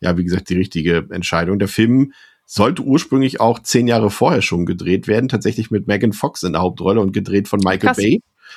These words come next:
Speaker 1: Ähm,
Speaker 2: Okay.
Speaker 1: und da hieß der Film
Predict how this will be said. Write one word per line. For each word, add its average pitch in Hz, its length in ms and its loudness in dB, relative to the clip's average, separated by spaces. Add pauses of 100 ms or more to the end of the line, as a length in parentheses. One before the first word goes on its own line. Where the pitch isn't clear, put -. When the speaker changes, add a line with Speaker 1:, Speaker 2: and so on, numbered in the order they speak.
(340)
Speaker 1:
Ähm, 104 360 2
Speaker 2:
Okay. 180 300 2 (500)
Speaker 1:
und 98 640 2
da 92 140 2
hieß 104 280 -4
der 98 140 0
Film 107 1160 2